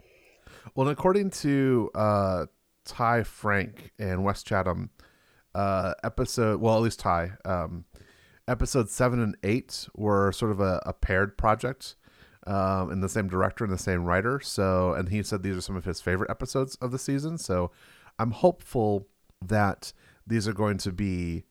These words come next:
that eight is gonna be a banger. Um, so starting off with episode six, things I loved.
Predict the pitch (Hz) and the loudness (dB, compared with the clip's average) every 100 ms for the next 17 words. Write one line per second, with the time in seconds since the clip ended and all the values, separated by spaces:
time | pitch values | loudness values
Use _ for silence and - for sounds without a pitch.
0 | _ 113 101 - 95 104 - 101 92 92 | _ -2 -2 0 0 0 0 -2 0 0
1 | 80 - - - - - _ _ _ _ | -2 -6 -8 -10 -14 -18 _ _ _ _
2 | 90 98 92 90 87 - 123 110 104 98 | -2 0 2 0 -2 2 4 4 2 0
3 | - _ _ - - 185 190 156 151 147 | -4 _ _ -20 -4 -2 0 0 0 0
4 | 135 135 127 - 123 117 107 - - - | 0 0 -4 -2 0 2 0 -4 -8 -2
5 | 113 - - - - - - _ _ _ | -2 -2 -8 -12 -12 -16 -20 _ _ _
6 | _ _ _ _ - 127 127 135 123 90 | _ _ _ _ 0 2 4 4 6 4
7 | - - | 0 -16